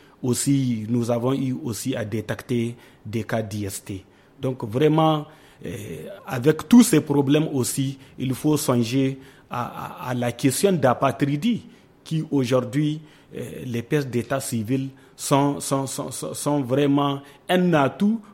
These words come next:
pour préserver les personnes de l'apatridie. Alors que ces enfants qui sont des Nigériens, qui quittent les pays pour d'autres horizons, n'en ont pas et n'ont pas pour les pays d'accueil.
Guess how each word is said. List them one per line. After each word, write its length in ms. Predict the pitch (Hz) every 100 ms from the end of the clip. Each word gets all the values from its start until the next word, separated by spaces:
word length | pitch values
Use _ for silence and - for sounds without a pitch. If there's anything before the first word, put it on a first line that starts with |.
| -
pour 160 | 170 160
préserver 680 | 151 135 127 127 135 143
les 180 | 135 120
personnes 400 | 120 104 - 123
de 120 | 113
l'apatridie. 840 | 101 104 110 104 - 104 95 101 - -
Alors 280 | 120 143 143
que 220 | 127 120 - -
ces 320 | - 127 113 131
enfants 320 | 127 - 147
qui 160 | -
sont 160 | 117 139
des 220 | 127 117
Nigériens, 560 | 117 117 120 120 127 131 - - -
qui 140 | 123
quittent 220 | - 127
les 180 | 120 117
pays 420 | 117 120 127 135 - -
pour 120 | - 113
d'autres 520 | 107 190 190 123 113
horizons, 520 | 120 117 113 127 135 - -
n'en 280 | 135 143 123
ont 160 | 120 117
pas 260 | 143 147 -
et 120 | 147
n'ont 180 | 135 117
pas 300 | 104 131 131 - -
pour 120 | -
les 180 | 139 120
pays 300 | 110 120 131
d'accueil. 460 | 113 104 98 120